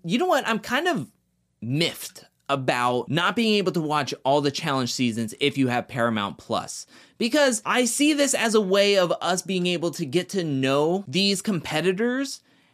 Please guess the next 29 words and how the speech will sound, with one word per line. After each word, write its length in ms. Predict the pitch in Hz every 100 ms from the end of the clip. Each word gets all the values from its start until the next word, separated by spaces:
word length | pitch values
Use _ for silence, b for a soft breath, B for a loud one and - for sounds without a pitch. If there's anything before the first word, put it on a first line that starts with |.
| b -
And 140 | 202
if 100 | 208
we're 140 | 285 330
just 240 | 349 -
seeing 240 | 247 240
them 200 | 220 220
for 120 | 214 190
the 80 |
first 400 | 143 - 196 190
time 400 | - 175 151 160 165
at 280 | - 143 147
the 180 | 143 139
War 380 | 120 120 151 185
of 100 | 180
the 100 | 170
Worlds 520 | 120 135 139 113 -
tournament, 640 | - 185 175 147 101 90 -
once 300 | 156 170 - _ _
all 280 | - 233 277
the 100 | 262
seasons 460 | 233 233 226 190 180
have 300 | 170 185 - _ -
completely 640 | - 175 - 240 269 208 165
been 260 | 151 127
done, 400 | 151 208 110 104 b b b b b b b
to 100 | -
me, 320 | 233 330 285 185
that's 420 | 175 208 190 -
like, 360 | 202 196 151